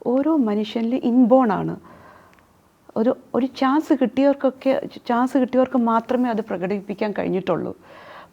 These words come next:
പലരും ഒരു ചാൻസ് കിട്ടാത്ത കാരണം ഇങ്ങനൊരു, ഇങ്ങനൊരു കഴിവുണ്ടോ ഇല്ലയോ എന്ന് പോലും മനസ്സിലാകാതെ പോകുന്നു. അപ്പോൾ if you, അങ്ങനെ നമ്മൾ മടിച്ച് നിൽക്കേണ്ട കാര്യമില്ല. നിങ്ങൾക്ക്, നിങ്ങൾക്ക്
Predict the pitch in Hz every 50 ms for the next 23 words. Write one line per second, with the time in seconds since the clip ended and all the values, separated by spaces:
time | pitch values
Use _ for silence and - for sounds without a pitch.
0 | - 254 254 269 285 311 311 285 - - - - 240 233 - 254 247 262 262 -
1 | 302 233 240 233 - 262 269 269 285 269 254 240 233 233 233 262 262 247 - -
2 | 226 247 285 330 302 277 233 269 269 - - - - - - - - - - -
3 | - - 277 320 320 320 311 320 294 247 247 269 277 277 269 262 262 285 311 302
4 | 277 254 254 277 285 277 254 254 254 254 247 233 214 208 214 208 208 196 190 196
5 | 196 190 185 170 165 156 156 156 160 - - - - - - - - - 311 311
6 | - 392 339 339 - - 294 - - - - 277 294 330 311 311 302 277 277 294
7 | 269 233 220 220 247 - 277 277 285 - 262 247 247 240 240 190 170 170 165 190
8 | 208 190 165 156 156 165 170 - - - - - - - - - - _ _ 233
9 | 233 240 277 269 - 285 285 269 269 - 247 247 254 262 262 254 - 285 269 -